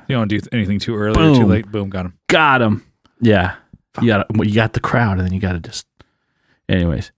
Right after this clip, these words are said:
Speaker 2: Um, so he's like, "Oh, the rat," and this is the message I got. I didn't even talk to the guy. He's like, "The rattling that you're probably hearing was 'cause you didn't have any oil in your <laughs> truck."
Speaker 1: Fuck. Hold on.
Speaker 2: I'm like, "What?" I just got my oil changed too.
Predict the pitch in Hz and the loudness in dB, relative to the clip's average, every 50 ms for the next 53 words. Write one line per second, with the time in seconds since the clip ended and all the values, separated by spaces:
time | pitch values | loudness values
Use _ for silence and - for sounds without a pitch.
0 | _ _ _ _ _ _ _ _ - - 104 104 95 87 80 71 - - - - | _ _ _ _ _ _ _ _ 0 2 4 4 4 4 2 0 -2 -4 -8 -10
1 | _ _ _ _ - - - 123 113 110 104 101 98 95 107 - _ _ _ _ | _ _ _ _ -6 0 2 4 6 6 6 4 2 0 -2 -6 _ _ _ _
2 | _ _ _ _ _ _ _ _ _ _ _ _ - - 110 104 117 104 90 123 | _ _ _ _ _ _ _ _ _ _ _ _ 0 2 2 4 4 2 4 4
3 | 135 127 117 110 113 127 127 123 - - 123 120 131 139 131 - 151 - - 101 | 4 4 6 4 4 4 4 4 2 2 4 4 4 4 4 2 0 2 2 4
4 | 101 101 95 92 - 92 78 76 69 71 78 - - 87 101 98 90 78 - - | 4 4 4 2 0 -2 -2 -2 -4 -4 -6 -4 -2 -2 0 0 0 0 -2 -2
5 | 87 82 - - - 65 64 64 - - - _ _ _ _ _ - 110 110 104 | -4 -6 -6 -8 -10 -10 -10 -10 -12 -14 -20 _ _ _ _ _ -2 0 0 2
6 | 98 - 95 92 104 113 123 131 131 127 117 110 104 101 101 101 101 104 98 - | 2 0 0 2 4 4 4 4 4 4 4 4 4 4 2 2 2 2 2 2
7 | 98 101 98 95 - 104 104 101 101 92 104 104 101 98 98 98 101 101 101 95 | 2 0 0 0 0 0 2 2 2 0 0 0 0 2 2 2 2 2 2 2
8 | 92 - - - 104 98 107 107 110 107 110 107 104 107 104 104 - - - 113 | 2 0 -2 0 0 2 2 2 2 2 2 2 2 2 2 2 0 2 2 4
9 | 110 104 95 87 90 101 107 - _ _ _ _ - - _ _ _ - 98 95 | 4 4 4 2 2 0 -2 -6 _ _ _ _ -20 -20 _ _ _ -2 0 0
10 | 92 90 85 - - - - - - - - - - _ _ _ _ _ _ _ | 2 0 0 -2 -2 -2 0 -2 -2 -4 -6 -14 -20 _ _ _ _ _ _ _
11 | _ - - - - - - - - 107 80 - _ _ _ _ - - - - | _ -8 -8 -8 -8 -14 -14 -12 -12 -12 -12 -14 _ _ _ _ -18 -8 -2 2
12 | 127 139 131 120 - - - 311 370 370 - - - _ _ _ - 131 175 240 | 4 4 4 4 2 2 4 4 4 4 2 -4 -14 _ _ _ 0 2 2 2
13 | - - 262 226 165 113 - 139 196 226 160 - - 110 95 95 98 - - 160 | 2 2 4 4 4 4 6 6 6 6 4 4 2 0 2 0 0 0 2 2
14 | 151 92 | 2 2